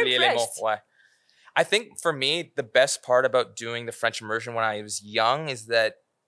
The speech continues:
Speaker 1: I kinda got the accent down. Like, I don't sound like, even though when I speak, I forget, like, the most obvious of words, or I say things in the worst tense, you know, things like that, just the wrong tense.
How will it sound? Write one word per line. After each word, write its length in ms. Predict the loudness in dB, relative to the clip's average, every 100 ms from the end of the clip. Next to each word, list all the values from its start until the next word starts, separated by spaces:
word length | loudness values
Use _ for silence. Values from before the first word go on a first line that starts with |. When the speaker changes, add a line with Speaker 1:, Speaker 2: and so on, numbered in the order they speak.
| _
Speaker 1:
I 80 | -12
kinda 260 | -4 -2 4
got 180 | 2
the 120 | 2 -2
accent 540 | -2 0 -2 -2 -2
down. 360 | -2 -2 -2 -4
Like, 100 | 0
I 80 | 0
don't 200 | 0 0
sound 340 | 0 2 2
like, 140 | 0 -4 -10
even 220 | -8 0
though 100 | 2
when 80 | 2
I 60 | 0
speak, 340 | -2 -4 -6
I 80 | -6
forget, 340 | -6 -4 -2
like, 140 | -2 -4
the 60 |
most 180 | -6 -4 2
obvious 400 | 2 2 -2 -6
of 100 | -2
words, 540 | 0 2 0 -2 -6 _ -20 -8
or 160 | 2 4
I 40 |
say 200 | 4 2
things 380 | 0 -2 -6 -6
in 40 | -6
the 60 |
worst 300 | -2 -2 -2
tense, 340 | -2 -2 -2 -8
you 60 |
know, 100 | -8
things 260 | -8 -8 -6
like 140 | -4
that, 220 | 0 0 0
just 120 | -6
the 60 |
wrong 200 | -4 -4
tense. 380 | -4 -6 -4 -8